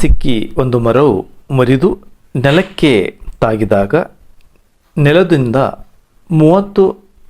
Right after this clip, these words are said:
ಡಿಗ್ರಿ ಕೋನವನ್ನು ಉಂಟು ಮಾಡಿದೆ. ಮರದ ತುದಿಯ ಬುಡದಿಂದ ಎಂಟು ಮೀಟರ್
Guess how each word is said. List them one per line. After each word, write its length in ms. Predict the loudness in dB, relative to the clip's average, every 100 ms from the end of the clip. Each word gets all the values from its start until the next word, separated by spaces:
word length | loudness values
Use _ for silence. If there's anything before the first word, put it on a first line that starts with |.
| -20 _ _ _ _ _ -20 -20 _ _ _ _ _ -20 -20 _ -20 -20 -20 -20 -20 -20 _ _ _ _ _ -6 -2
ಡಿಗ್ರಿ 200 | 0 0
ಕೋನವನ್ನು 460 | -2 -2 -2 -2 -4 -6 -4
ಉಂಟು 160 | -2 0 0
ಮಾಡಿದೆ. 320 | -2 -4 -6 -8 _ _ -20 _ _ -20 -20 -20 -20 -20 -20 -20 -20 _ -20 -20 -20 _ _ _ _ -20 -20 _ _ _ -20 -20 _ _ 0
ಮರದ 260 | 2 4 2 0
ತುದಿಯ 280 | 0 2 2 0 -4 _ _ _ _ _ -20 -20 -20 _ _ _ _ _ -4 -2
ಬುಡದಿಂದ 380 | 0 0 0 -2 -4 -12 -20 -20 -20 -20 -16 -2 0
ಎಂಟು 240 | 0 0 0
ಮೀಟರ್ 280 | 0 -2